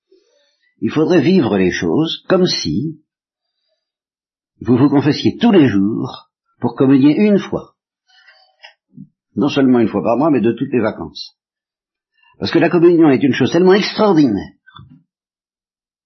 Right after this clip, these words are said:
et devrait être quelque chose de tellement extraordinaire,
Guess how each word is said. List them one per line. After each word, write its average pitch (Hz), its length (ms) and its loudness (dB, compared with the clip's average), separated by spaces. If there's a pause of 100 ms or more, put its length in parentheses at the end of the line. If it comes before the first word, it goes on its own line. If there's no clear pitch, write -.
(1200)
et 113 120 -6
devrait 160 440 2
être 165 200 -2
quelque 120 200 -6
chose 120 200 -2
de 139 200 -2
tellement 208 360 2
extraordinaire, 87 760 -6